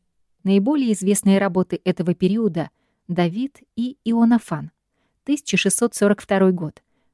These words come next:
"Государственный Эрмитаж", Санкт-Петербург. Трогательное прощание друзей, мужественных и мудрых воинов Иоаннафана и Давида,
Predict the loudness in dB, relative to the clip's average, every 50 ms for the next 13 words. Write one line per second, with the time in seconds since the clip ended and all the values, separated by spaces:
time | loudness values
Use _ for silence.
0 | _ _ -4 -4 -2 0 0 0 0 0 -2 -4 -6 -8 -8 -8 -8 -8 _ -4
1 | -2 -2 -2 -2 -6 -8 -8 -8 -8 -8 -10 -12 -14 _ _ _ _ -10 -6 -4
2 | -4 -4 -4 -8 -12 -10 -6 -2 0 0 0 0 -4 -8 -10 _ _ _ _ _
3 | _ _ _ _ _ _ _ -4 -2 -2 0 0 0 0 2 2 2 2 2 2
4 | 0 -2 -2 0 0 2 4 4 4 2 2 2 2 2 2 0 -2 -2 -4 -6
5 | _ _ _ _ 0 2 2 2 4 2 0 0 0 -2 0 0 0 -2 -6 _
6 | 0 4 4 6 6 6 4 2 0 0 -2 -2 -2 0 0 0 -2 -2 -6 -10
7 | _ _ _ _ _ 0 0 2 2 2 2 0 0 -2 -2 -2 -2 -4 -6 -8
8 | -4 -2 -2 0 0 -2 -2 -2 -2 -2 -2 -2 -4